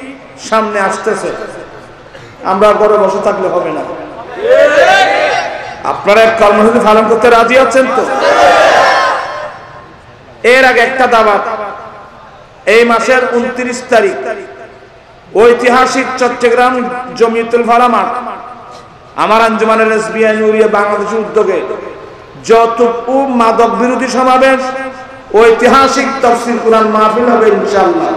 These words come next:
আগামী কয় তারিখ? এই মাসে কোন জায়গা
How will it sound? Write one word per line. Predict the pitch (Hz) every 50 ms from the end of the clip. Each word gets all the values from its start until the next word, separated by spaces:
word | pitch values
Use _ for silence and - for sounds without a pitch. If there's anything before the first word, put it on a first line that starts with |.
| - - - - - - - - 196 190 - 170 165 165 - - - - - - - - - - 147
আগামী | 170 180 202 214 226
কয় | 226 220 214 214
তারিখ? | 214 233 233 233 220 214 - - 233 233 226 220 - - - - - 254 - - - 233 - - - 254 254 - 466 226 - - 220 208 202 190
এই | - 175 202
মাসে | 226 233 240 233 233 247 269 294 320 311 - - 254 277 302 320 - 233 220 220 - - 233 214 202 185 - - - - - - -
কোন | 233 254 254 262 254
জায়গা | - 254 247 247 233 240 233 208